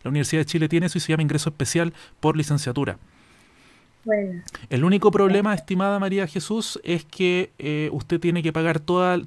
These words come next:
Speaker 1: toda la, la carrera. No, no, no va a recibir ningún beneficio.
Speaker 2: Claro.
Speaker 1: El único problema. Entonces, lo que a mí me
Speaker 2: Entonces
Speaker 1: obligó era estar en clases de ocho y media a siete y después irme a trabajar a la yep de, y ahí el profe Cristian me puede apoyar,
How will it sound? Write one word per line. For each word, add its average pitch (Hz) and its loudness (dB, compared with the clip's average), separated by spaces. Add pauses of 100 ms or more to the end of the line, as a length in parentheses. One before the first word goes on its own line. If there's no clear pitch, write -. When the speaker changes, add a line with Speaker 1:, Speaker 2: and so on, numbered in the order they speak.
Speaker 1:
toda 180 0
la, 170 -2
la 160 -2
carrera. 147 -2
No, 156 -2
no, 151 -2
no 156 -2
va 160 -2
a - -4
recibir 160 -2
ningún 165 -2
beneficio. 160 -4 (880)
Speaker 2:
Claro. 247 4
Speaker 1:
El 147 0
único 170 2
problema. 113 -2
Entonces, 170 -2
lo 156 0
que 151 2
a - 2
mí 175 4
me 185 4
Speaker 2:
Entonces 185 4
Speaker 1:
obligó 196 4
era 165 0
estar 170 0 (120)
en 147 -2
clases 160 0
de 165 0
ocho 165 -2
y - 0
media 170 0
a - -2
siete 202 2
y 165 2
después 160 2
irme 170 2
a - -4
trabajar 160 2
a 165 4
la 160 4
yep 165 4
de, 156 -2 (220)
y 147 -2
ahí 151 4
el 151 2
profe 151 -2
Cristian 151 0
me 151 0
puede 156 0
apoyar, 151 0